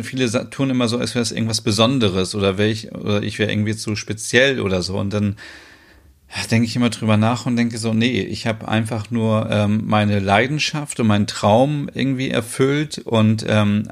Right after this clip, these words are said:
mache das ja auch schon seit zweitausendfünfzehn. Es ist ja nicht so, dass ich jetzt,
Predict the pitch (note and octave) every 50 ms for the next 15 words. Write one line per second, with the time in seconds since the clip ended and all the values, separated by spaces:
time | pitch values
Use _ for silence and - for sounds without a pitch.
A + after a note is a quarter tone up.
0 | - - A2+ G#2+ G#2+ C#3 A#2+ A#2+ G#2+ - - A#2 G#2+ - G#2+ - A#2 A2 G#2 G#2
1 | F#2 - - - G#2 G#2 - - G#2 F#2+ G2+ F2 - - - C3 C#3 - - -
2 | - C#3 B2+ A#2 A2+ B2+ A#2 G#2+ - A2+ A2 G#2 - - - A2 G#2+ G#2+ A2 G#2
3 | G#2 - G#2+ A2 - A2 G2 F#2+ - -